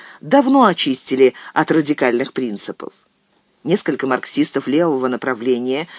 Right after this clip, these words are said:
наиболее известные среди них Антон Паннекук и молодой шведский социал-демократ Хеглунд – возвращались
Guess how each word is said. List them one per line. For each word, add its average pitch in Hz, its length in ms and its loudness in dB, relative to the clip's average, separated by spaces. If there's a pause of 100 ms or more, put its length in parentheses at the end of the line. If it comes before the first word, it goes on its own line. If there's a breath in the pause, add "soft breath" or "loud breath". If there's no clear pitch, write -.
(160 loud breath)
наиболее 139 480 4
известные 135 500 0
среди 131 320 -6
них 139 260 -2 (300 loud breath)
Антон 135 600 0 (380 loud breath)
Паннекук 151 920 -2
и 139 260 2
молодой 135 380 2
шведский 139 460 -2
социал-демократ 131 1080 -2 (340 loud breath)
Хеглунд – 160 720 0 (580 loud breath)
возвращались 196 1120 2